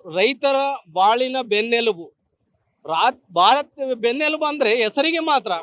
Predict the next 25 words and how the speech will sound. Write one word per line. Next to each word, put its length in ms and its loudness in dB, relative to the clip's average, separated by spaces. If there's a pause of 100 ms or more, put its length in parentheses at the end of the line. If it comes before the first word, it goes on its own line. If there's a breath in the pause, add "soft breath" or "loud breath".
(800)
ಯಾವ 280 4
ಸರ್ಕಾರ 440 0
ಇರಲಿ, 260 -2
ರೈತರಿಗೆ 600 -2
ಯಾರು 500 2
ಏನೂ 340 -2 (100)
ಮಾಡಿಲ್ಲ. 480 -2 (960)
ಮೋದಿ 420 -2
ಬಿಟ್ಟು 400 -10
ಇನ್ನೊಬ್ರು 380 0
ಇರಲಿ. 240 -4 (540)
ಮೋದಿ 320 0
ಬಾರಿ 320 2
ಅಚ್ಚ 240 -4
ದಿನ 280 -6
ಆ 220 0
ದುಡ್ಡು 220 -10
ತರ್ತೀನಿ, 360 -8
ಈ 100 -8
ದುಡ್ಡು 200 -12
ತರ್ತೀನಿ, 400 -8
ಯಾವ್ದು 300 -2
ಒಂದ್ 140 -10
ರೂಪಾಯಿ 240 -4
ತರಲಿಲ್ಲ. 380 2